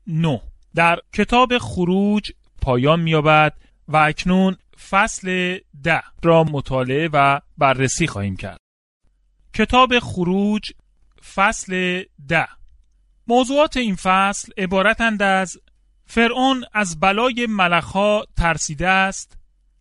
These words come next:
هشتمین بلا ملخ‌ها، بلای نهم تاریکی، ادعای خدا بر قوم اسرائیل. فرعون از بلای ملخ‌ها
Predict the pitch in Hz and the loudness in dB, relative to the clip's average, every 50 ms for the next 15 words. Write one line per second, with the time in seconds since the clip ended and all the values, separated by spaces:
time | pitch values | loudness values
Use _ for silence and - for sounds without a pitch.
0 | _ _ - - 202 208 - - - 226 214 226 269 277 247 202 185 180 170 180 | _ _ -6 -2 -2 -2 -2 -4 -4 -4 -4 -2 -4 -4 -4 -2 -2 0 0 2
1 | 185 190 202 202 202 - _ - 170 165 175 175 170 165 156 143 - - 170 170 | 2 2 2 0 -2 -4 _ -12 -8 -4 -2 -2 0 0 -2 -4 -4 -6 -4 -2
2 | 180 185 190 196 208 214 _ _ _ _ _ _ _ _ _ - 165 170 196 202 | 0 0 0 -2 -4 -6 _ _ _ _ _ _ _ _ _ -6 -2 0 2 2
3 | 214 233 247 208 185 180 165 156 156 151 143 151 180 190 196 196 202 202 196 202 | 2 2 0 0 -2 -2 -2 -2 -2 -2 0 0 0 2 2 2 0 -2 -4 -8
4 | - _ _ _ _ - - 175 170 160 156 160 151 - - - 180 180 185 196 | -12 _ _ _ _ -4 -2 0 2 2 0 0 -4 -6 -6 -4 -2 0 0 0
5 | 202 208 214 - _ _ _ _ _ _ _ _ _ - 202 214 175 170 196 214 | 0 -2 -6 -10 _ _ _ _ _ _ _ _ _ -4 -2 -2 0 0 0 0
6 | 226 233 262 269 220 220 196 - 170 - 160 160 151 165 175 185 202 214 220 220 | 2 2 0 0 0 0 -4 -4 -6 -8 -8 -6 -2 0 2 4 4 4 2 0
7 | 220 - _ _ _ - 170 165 165 160 156 - 214 240 240 214 208 202 202 202 | -4 -8 _ _ _ -2 0 2 2 2 0 -2 -2 -2 0 -2 -2 -2 -2 -2
8 | 202 202 - _ - - 151 143 - - - 143 127 117 107 - _ _ _ _ | -4 -6 -10 _ -14 -10 -8 -6 -4 -4 -4 -4 -4 -6 -8 -12 _ _ _ _
9 | _ _ _ _ _ _ _ - - - 226 226 226 - 254 262 269 269 269 - | _ _ _ _ _ _ _ -10 -2 0 2 2 2 0 0 0 0 0 -2 -8
10 | - _ - 208 202 175 165 160 160 190 190 202 220 240 254 233 240 240 240 233 | -14 _ -2 -2 -2 -2 -2 -2 0 0 2 2 0 -2 -2 -2 -2 -2 -2 -2
11 | 233 240 214 190 175 175 180 175 170 165 - - 175 190 202 208 214 214 220 - | -2 -4 -6 -4 -2 0 2 2 0 0 -2 -2 -2 0 2 2 2 0 -2 -6